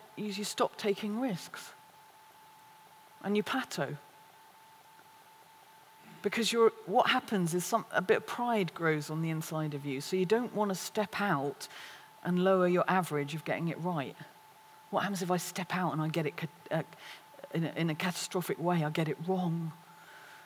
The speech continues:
Then, "Oh, I couldn't say that I've really reached this mark."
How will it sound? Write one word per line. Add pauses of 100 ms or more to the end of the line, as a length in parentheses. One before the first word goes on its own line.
(140)
Then,
"Oh,
I
couldn't
say
that
I've
really
reached
this
mark."